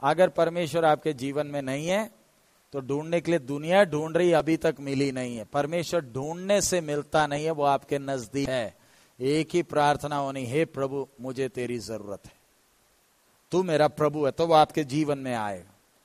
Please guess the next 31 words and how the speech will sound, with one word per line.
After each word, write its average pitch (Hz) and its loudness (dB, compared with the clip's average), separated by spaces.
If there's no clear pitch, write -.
जैसे 156 2
अन्य 165 -2
जाति 175 2
लोग 170 0
किसी 160 -4
किताब 156 0
को 160 -2
लात 147 2
लगाने 151 0
से 156 -4
पूरा 156 4
उसको 147 -4
छू 170 -2
कर 143 0
क्या 170 6
कुछ 170 -4
करते, 139 -2
वैसे 151 0
जब 143 0
हमसे 156 -4
कोई 156 -4
बुक 143 -8
को 165 0
लात 147 2
लग 147 2
जाए 143 2
तो 143 -10
हमें 170 -2
मन 160 -4
में 165 -4
दुख 156 -4